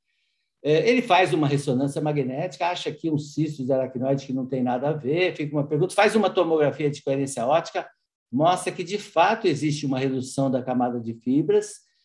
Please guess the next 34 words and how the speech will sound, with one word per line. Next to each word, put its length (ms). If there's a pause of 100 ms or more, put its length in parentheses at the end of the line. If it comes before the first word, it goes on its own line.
(240)
então 280
ele 140
fica 240
rotulado 500
como 200
glaucoma. 600
Mas, 200
se 40
a 40
gente 240
observar, 720 (340)
todo 220
esse 220
setor 520
aqui 460
é 140
hipodesenvolvido, 1300
então 260
existe 380
uma 160
rima 320
menor, 640 (440)
e 80
nesse 340
lado 320
de 140
cá 160
vocês 400
veem 320
isso, 360
a 80
rima 320
termina 540
aqui, 480